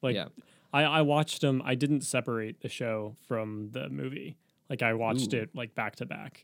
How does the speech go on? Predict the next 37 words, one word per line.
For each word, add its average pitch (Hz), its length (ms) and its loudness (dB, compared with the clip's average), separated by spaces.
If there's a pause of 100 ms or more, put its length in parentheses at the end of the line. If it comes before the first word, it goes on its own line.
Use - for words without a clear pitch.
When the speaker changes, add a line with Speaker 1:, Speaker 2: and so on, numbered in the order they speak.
Speaker 1:
So 117 460 2 (460)
the 143 100 4
way 170 120 8
I 156 80 12
thought 135 200 6
of 123 100 4
it 120 160 0
was 120 240 0
kind 120 240 -2
of 110 80 -4
the 113 80 -2
movie 113 300 -2
was 110 260 -4
the 143 120 2
<laughs> 139 120 6
last 147 240 6
episode, 151 580 6
Speaker 2:
Mm-hmm. 127 100 4
Speaker 1:
so 110 360 0 (160)
Speaker 2:
It's - 80 -20
probably 135 260 4
the 104 120 0
best 95 260 -4
way 95 160 -4
to 95 320 -8
think 92 240 -8
about 71 240 -10
it. 82 140 -10 (140)
Speaker 1:
Yeah. 156 280 4
Speaker 2:
They 143 160 0
also 165 160 6
made 147 160 4
the 113 80 0
mech, 101 240 -4 (240)
mech 101 260 -6
fights, 92 400 -8
like, 92 240 -8